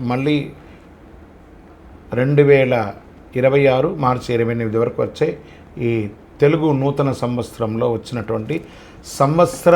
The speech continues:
రాశి ఫలితాలని మనం ఇప్పుడు తెలుసుకోబోతున్నాం. కర్కాటక రాశి వారు పునర్వసు నక్షత్రం నాలుగో పాదం, పుష్యమి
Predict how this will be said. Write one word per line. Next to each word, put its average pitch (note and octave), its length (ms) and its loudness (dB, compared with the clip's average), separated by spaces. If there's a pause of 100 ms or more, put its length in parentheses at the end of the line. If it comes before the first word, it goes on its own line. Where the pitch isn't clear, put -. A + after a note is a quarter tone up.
రాశి B2 300 2
ఫలితాలని A2 460 -2
మనం B2+ 160 0
ఇప్పుడు G#2+ 200 -10
తెలుసుకోబోతున్నాం. G2+ 640 -8 (460)
కర్కాటక A3+ 600 12
రాశి A3 260 12
వారు G#3 140 12 (120)
పునర్వసు C4 480 10
నక్షత్రం B3 480 10 (140)
నాలుగో A3 320 12 (160)
పాదం, G#3+ 300 10 (140)
పుష్యమి A#3 380 8